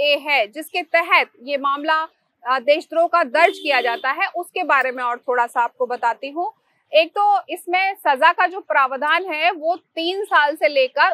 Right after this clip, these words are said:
उम्र कैद तक का है, जब आप पे जो आरोप लगाए गए हैं वो अगर कोर्ट में साबित होते हैं। तो यानी कि तीन साल से लेकर उम्र कैद तक आपको बितानी पड़ सकती है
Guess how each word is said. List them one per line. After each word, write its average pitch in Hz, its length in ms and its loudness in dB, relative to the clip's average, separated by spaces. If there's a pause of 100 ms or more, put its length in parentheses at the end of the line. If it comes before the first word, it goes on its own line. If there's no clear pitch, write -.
(120)
उम्र 349 220 -2
कैद 294 340 -2
तक 262 100 -6
का 262 220 -2
है, 294 300 2 (500)
जब 339 220 4 (120)
आप 285 200 6
पे 339 120 -4
जो 311 100 -2
आरोप 285 400 2
लगाए 277 400 2
गए 330 180 0
हैं 381 220 -2
वो 294 180 -8
अगर 285 300 -4
कोर्ट 262 360 -2
में 359 120 2
साबित 269 500 0
होते 226 220 -10
हैं। 226 240 -14 (320)
तो 277 60 -4
यानी 302 360 -2
कि 392 280 -8 (200)
तीन 320 260 -6
साल 339 220 4
से 349 120 -4
लेकर 311 380 0
उम्र 302 400 -4
कैद 294 360 -4
तक 311 120 -2
आपको 285 260 2
बितानी 262 420 -2
पड़ 294 180 -4
सकती 311 400 -8
है 330 460 0